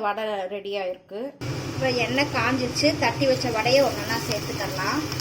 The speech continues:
உடனே திருப்பி விடக்கூடாது, ஒரு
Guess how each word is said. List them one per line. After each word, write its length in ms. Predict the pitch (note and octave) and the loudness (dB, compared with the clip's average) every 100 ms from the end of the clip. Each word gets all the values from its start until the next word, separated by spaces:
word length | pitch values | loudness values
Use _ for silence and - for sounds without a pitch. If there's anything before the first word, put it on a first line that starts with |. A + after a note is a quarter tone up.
| - - - - - - - - - - - - - - - - - - - - - - - - C#3 C3 - - C#3 - C3+ C3+ A#3+ | -6 -6 -6 -6 -6 -6 -6 -6 -6 -6 -6 -6 -6 -6 -6 -6 -6 -4 -6 -6 -6 -6 -6 -6 -6 -6 -6 -6 -6 -6 -6 0 2
உடனே 300 | B3 C#4 D#4 D4 | 4 6 6 4
திருப்பி 280 | C#4+ C#4+ C4+ | 0 0 0
விடக்கூடாது, 520 | B3 A#3 A#3+ A3+ A3+ C4+ D#4+ | 0 0 0 0 2 4 6
ஒரு 100 | B3 | 6